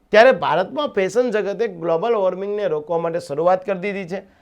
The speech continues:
આરંભ ભલે ચમચી વડે દરિયો ઉકેલવા જેવો હોય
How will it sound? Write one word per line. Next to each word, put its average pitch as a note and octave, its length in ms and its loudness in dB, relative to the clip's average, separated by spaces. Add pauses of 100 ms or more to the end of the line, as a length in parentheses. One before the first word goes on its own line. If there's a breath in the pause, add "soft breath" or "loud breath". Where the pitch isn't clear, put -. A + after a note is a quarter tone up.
(240 soft breath)
આરંભ G#3+ 440 6
ભલે G#3 260 4
ચમચી A#3 520 -4
વડે G3+ 260 -4
દરિયો F#3 440 0
ઉકેલવા A3+ 520 0
જેવો D3+ 340 -2
હોય A#2 200 -14